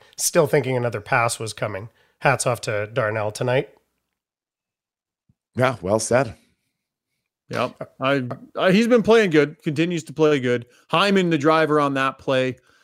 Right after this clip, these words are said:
Speaker 3: and, uh, and he buried it top shelf. Uh, somebody on the stream asked if I've ever had somebody pull me aside for a report that they did not like.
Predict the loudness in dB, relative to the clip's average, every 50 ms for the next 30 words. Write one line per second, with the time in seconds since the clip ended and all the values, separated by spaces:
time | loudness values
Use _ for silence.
0 | _ _ _ _ -8 -6 -4 -4 -4 -4 -2 -2 -2 -2 -2 -2 -4 -4 -2 -2
1 | -2 -2 0 0 0 0 0 -2 -6 -10 _ -10 -8 -6 -6 -6 -8 -12 -6 -4
2 | -2 -2 -2 -4 -10 -8 -6 -6 -4 -4 -2 -2 0 0 0 0 -2 -2 -2 -2
3 | 0 2 2 2 0 0 -4 -4 -4 0 0 0 2 0 0 0 0 -2 -2 -2
4 | -4 -4 -6 -6 -6 -6 -6 -8 -6 -6 -4 -4 -2 -2 -2 -2 -2 -2 -4 -4
5 | -2 -2 -2 -4 -4 -6 -6 -6 -6 -4 -4 -6 -6 -6 -4 -4 -4 -4 -6 -8
6 | -8 -6 -6 -6 -4 -4 -6 -6 -4 -4 -4 -2 -4 -4 -2 2 4 6 6 4
7 | 2 -2 -10 -20 -20